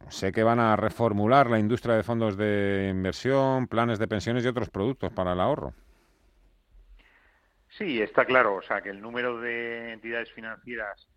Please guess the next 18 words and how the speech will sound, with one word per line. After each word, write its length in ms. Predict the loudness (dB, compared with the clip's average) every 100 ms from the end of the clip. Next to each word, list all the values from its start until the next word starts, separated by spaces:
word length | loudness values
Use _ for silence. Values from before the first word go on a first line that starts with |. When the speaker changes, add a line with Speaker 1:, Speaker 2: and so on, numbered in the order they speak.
| _ _ _
Speaker 2:
que 140 | -14
tendremos 580 | -14 -16 -12 -12 -12 -12
al 120 | -14
final, 500 | -14 -14 -10 -10 -10 -16 _ _ _
yo 100 | -8
creo 240 | -4 -4 -4
que 140 | -6
de 160 | -6 -8
dos 200 | -12 -14
mil 160 | -10
veintiuno, 680 | -8 -8 -6 -6 -2 -2 -2 -8 _ _
pues 200 | -8 -2
va 140 | 4 4
a 60 |
ser 260 | 4 2 2
un 160 | -4
recorte, 480 | -6 -4 -4 -4 -10
pues, 580 | -8 -10 -8 -8 -10 -12